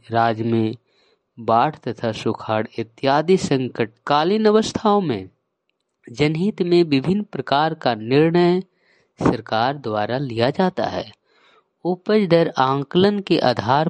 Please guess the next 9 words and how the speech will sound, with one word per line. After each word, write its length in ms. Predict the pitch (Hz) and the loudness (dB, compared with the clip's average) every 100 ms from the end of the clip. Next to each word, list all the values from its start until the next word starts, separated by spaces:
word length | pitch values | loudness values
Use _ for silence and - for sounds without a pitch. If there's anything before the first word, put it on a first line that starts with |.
| - | 0
पर 340 | 123 107 101 - _ _ _ _ | 0 2 0 -6 _ _ _ _
सहकारिता 920 | - - 113 107 - 113 120 143 175 170 | -8 -4 -4 -4 -2 -2 -2 -2 0 2
विभाग 500 | 151 113 117 117 110 | 2 2 2 -2 -2
द्वारा 480 | 110 110 107 104 107 113 _ _ _ _ - | 0 2 2 0 0 -6 _ _ _ _ -6
राज्य 380 | 117 147 147 - | -2 -2 -4 -6
फसल 360 | - 104 113 117 | -6 -4 -4 -4
सहायता 600 | - 110 107 107 - 107 | -4 -4 -2 -4 -2 -2
योजना 540 | 107 127 143 147 151 113 107 117 _ _ _ _ _ _ | 4 4 4 2 0 0 -2 -6 _ _ _ _ _ _
एवं 340 | 127 120 113 | -6 -2 -2